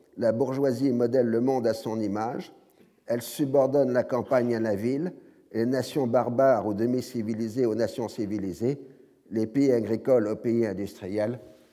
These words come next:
l'Orient à l'Occident. Ça, c'est le manifeste du Parti communiste. Pour ceux qui ont dépassé la première ligne, un spectre entre l'Europe, et cetera.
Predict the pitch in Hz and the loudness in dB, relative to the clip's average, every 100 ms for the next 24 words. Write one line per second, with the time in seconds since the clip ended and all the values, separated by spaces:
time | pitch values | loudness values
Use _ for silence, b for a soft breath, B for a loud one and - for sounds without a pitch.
0 | B B _ 117 120 113 117 113 131 - | B B _ -4 -2 0 2 2 0 -8
1 | - _ - 113 - - _ - 113 120 | -20 _ -4 -4 -4 -16 _ -10 -8 -8
2 | - 104 - - _ _ _ _ _ - | -8 -8 -10 -14 _ _ _ _ _ -4
3 | 98 - - 98 98 104 90 92 101 98 | -4 -4 -10 -10 -10 -10 -12 -12 -10 -10
4 | 95 92 101 95 95 107 135 - b b | -10 -10 -10 -10 -8 -8 -10 -18 b b
5 | b b b - 87 120 117 117 98 104 | b b b -18 -12 -10 -10 -8 -6 -6
6 | 104 101 - 120 117 95 - 98 95 92 | -6 -8 -6 -4 -4 -4 -6 -8 -8 -6
7 | 107 131 104 95 - 107 - - 98 - | -8 -8 -10 -12 -10 -10 -10 -14 -14 -10
8 | 90 110 110 - 101 101 76 | -4 -4 -4 -10 -10 -10 -12